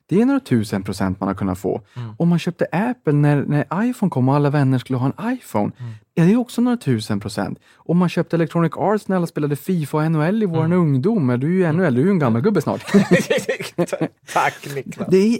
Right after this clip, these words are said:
Speaker 1: ännu, det är så, det är också, det är samma sak där. Om det är så att man, eh, jag ska ta med för exempel, ja, men det, ta Kopparbergs, nu var det ett litet bolag då,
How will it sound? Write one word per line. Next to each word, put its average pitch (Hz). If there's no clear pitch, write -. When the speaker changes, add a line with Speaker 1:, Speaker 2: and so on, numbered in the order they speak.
Speaker 1:
ännu, 208
det 170
är 196
så, 196
det 202
är 214
också, 220
det 180
är -
samma 220
sak 208
där. 208
Om 208
det 208
är 202
så 202
att 196
man, 190
eh, 185
jag 185
ska -
ta 190
med 226
för 208
exempel, 110
ja, 214
men 247
det, 208
ta 226
Kopparbergs, 175
nu 160
var 180
det 190
ett 180
litet 185
bolag 175
då, 180